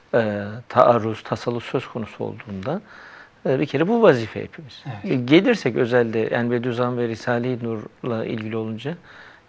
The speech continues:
Speaker 1: e, elhamdülillah namazla, Kur'an'la, e, sünneti Resulullah ile, e, tanışmışsak elimizden geldiğince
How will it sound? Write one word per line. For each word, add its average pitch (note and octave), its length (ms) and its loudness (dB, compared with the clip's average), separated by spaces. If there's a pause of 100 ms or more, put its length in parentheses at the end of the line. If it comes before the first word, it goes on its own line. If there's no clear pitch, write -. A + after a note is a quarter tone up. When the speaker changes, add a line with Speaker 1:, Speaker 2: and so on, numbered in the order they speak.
(140)
Speaker 1:
e, E3 80 0
elhamdülillah A#2+ 960 0
namazla, B2 800 0
Kur'an'la, A#2+ 760 -2 (540)
e, B2+ 60 0 (480)
sünneti B2 600 -2
Resulullah B2+ 460 0
ile, B2+ 360 0 (560)
e, B2 240 4
tanışmışsak A#2+ 720 -4
elimizden A#2+ 560 0
geldiğince B2+ 800 0